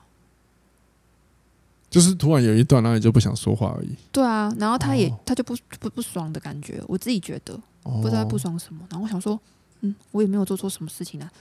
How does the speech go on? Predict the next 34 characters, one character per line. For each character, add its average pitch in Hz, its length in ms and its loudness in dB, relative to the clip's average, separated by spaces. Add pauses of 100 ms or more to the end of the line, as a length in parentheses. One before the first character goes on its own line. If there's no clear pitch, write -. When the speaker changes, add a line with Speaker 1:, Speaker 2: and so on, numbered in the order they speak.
(140)
Speaker 2:
如 240 100 -2
果 254 100 2
他 247 120 -2
觉 220 120 4
得 214 100 4
我 196 120 4
怎 202 120 -2
么 170 120 -2
了， 165 120 -4
那 240 120 -4
应 254 80 -2
该 262 100 2
是 254 120 0
他 247 80 2
自 233 100 -2
己 190 60 4
先 202 160 0
开 208 160 0
口 196 120 2
跟 180 160 0
我 165 80 2
说 160 200 0
吧。 143 180 -4 (160)
Speaker 1:
也 117 160 4
是， 131 260 6 (140)
也 117 140 -4
是， 123 180 -6
听 127 140 -4
起 - 0 -
来 - 0 -
是。 131 40 4
Speaker 2:
为 320 60 8
什 262 140 4
么？ 185 220 2